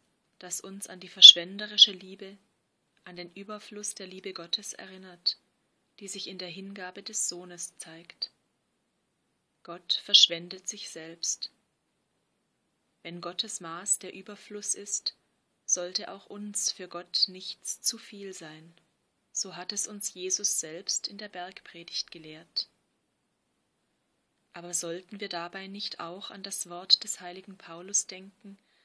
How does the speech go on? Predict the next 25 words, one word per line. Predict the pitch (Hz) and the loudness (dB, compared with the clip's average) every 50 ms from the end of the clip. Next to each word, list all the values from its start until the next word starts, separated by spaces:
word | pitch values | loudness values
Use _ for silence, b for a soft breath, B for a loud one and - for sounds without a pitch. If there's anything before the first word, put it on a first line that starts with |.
| b b b b b | b b b b b
dass | - 185 175 - | -10 -6 -6 -6
Gott | - - 180 190 - - - - - _ _ - | -4 -6 -8 -4 -2 -2 -2 -2 -4 _ _ -12
durch | 202 196 190 - - | -8 -4 -4 -4 -4
uns | 190 190 202 214 226 226 - - - | -6 -8 -10 -6 -2 -2 -2 -2 -2
den | 196 185 185 | -6 -8 -8
Duft | - 202 208 - - - - - | -8 -8 -10 -4 2 4 4 4
der | - 180 202 | 4 0 -6
Erkenntnis | 185 - - 190 175 180 196 _ - 208 196 - - - | -6 -6 -10 -10 -10 -12 -14 _ -12 -6 -4 -4 -2 -4
Christi | - 226 226 - - - - 185 | -6 -10 -8 -6 -6 -6 -8 -10
verbreitet, | 170 - 180 175 175 165 165 165 170 175 - - - - - - b b b b b b b b b b - | -16 -16 -18 -18 -18 -16 -14 -14 -12 -10 -10 -10 -4 -2 -2 -2 b b b b b b b b b b -12
denn | 190 180 170 170 | -12 -10 -8 -4
wir | 190 190 190 | -4 -4 -4
sind | - 208 196 202 - | -4 -6 -2 -4 -2
Christi | - - 202 202 - - - 214 196 | -2 -4 -4 -2 -2 -2 -2 -4 -10
Wohlgeruch. | 196 196 196 196 185 190 180 170 165 165 165 - - - - _ _ _ _ _ _ _ _ _ _ _ _ _ _ _ _ _ _ _ _ _ _ _ _ _ _ _ _ _ _ _ _ _ _ _ _ _ _ _ _ _ _ _ _ _ _ _ _ | -10 -8 -8 -8 -8 -10 -10 -12 -16 -20 -20 -20 -20 -20 -20 _ _ _ _ _ _ _ _ _ _ _ _ _ _ _ _ _ _ _ _ _ _ _ _ _ _ _ _ _ _ _ _ _ _ _ _ _ _ _ _ _ _ _ _ _ _ _ _
Im | - 190 180 | -14 -14 -12
Verwesungsgeruch | 170 - 185 170 170 170 170 175 - 202 208 208 - - - 202 196 190 202 - - | -10 -10 -8 -6 -4 -4 -2 -2 -4 -6 -6 -10 -10 -10 -10 -8 -8 -10 -10 -10 -10
der | - - 185 | -8 -8 -8
Ideologien | 196 190 196 190 185 180 180 175 - - 190 190 196 196 202 202 208 208 - _ _ | -6 -6 -4 -6 -6 -6 -10 -12 -14 -12 -12 -10 -10 -12 -12 -12 -14 -16 -20 _ _
sollte | - - 180 175 175 185 - 208 - | -2 -2 0 -2 0 0 0 -2 -2
unser | 202 196 196 202 190 | -4 -8 -8 -6 -6
Glaube | 185 - 165 156 165 170 175 - 196 190 | -6 -6 -6 -6 -8 -8 -10 -10 -12 -12
wieder | 208 202 - 202 202 | -12 -12 -12 -10 -8
Duft | - 202 208 - - - - - | -8 -8 -8 -10 -14 -14 -10 -8
sein, | - 180 170 170 175 180 180 185 | -8 -8 -8 -10 -14 -16 -20 -20